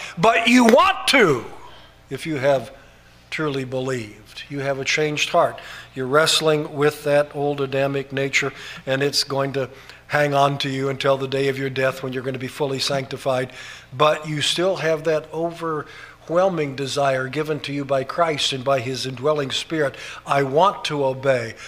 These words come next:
I want to please the Lord. I don't want to sin. A desire to obey what God commands.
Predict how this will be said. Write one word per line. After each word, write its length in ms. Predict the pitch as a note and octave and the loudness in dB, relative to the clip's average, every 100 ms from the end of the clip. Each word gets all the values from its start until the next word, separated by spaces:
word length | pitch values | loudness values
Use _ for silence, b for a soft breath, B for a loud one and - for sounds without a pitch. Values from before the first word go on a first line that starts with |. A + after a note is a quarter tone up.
| B - | B 2
I 160 | D3 | 4
want 340 | D3+ F3 A3 - | 6 6 4 0
to 100 | D#3+ | -2
please 360 | - D#3+ C#3+ | 0 -2 0
the 80 | D3+ | -2
Lord. 340 | C#3+ C#3 C3 C3 B B | 0 0 0 -4 B B
I 140 | D#3 | 2
don't 280 | D#3 E3 F#3+ | 4 2 2
want 300 | D#3+ F3+ G3+ | 4 4 4
to 100 | D#3 | -2
sin. 360 | C#3 - D3 A2+ - - - _ _ - _ _ _ _ _ _ _ _ _ _ _ B B B B D#3 | 0 0 -2 -4 -12 -18 -20 _ _ -20 _ _ _ _ _ _ _ _ _ _ _ B B B B -2
A 80 | |
desire 460 | E3 F3 F#3+ A3+ G#3+ | 4 6 8 8 6
to 180 | - F#3+ | 6 4
obey 360 | F3+ G3 B3 D#3 | 6 6 6 4
what 180 | D#3+ | 2
God 280 | D3 D#3+ D#3+ | 4 4 4
commands. 720 | E3 E3 F#3 D#3 A2+ A2 - | 2 4 4 4 0 -2 -2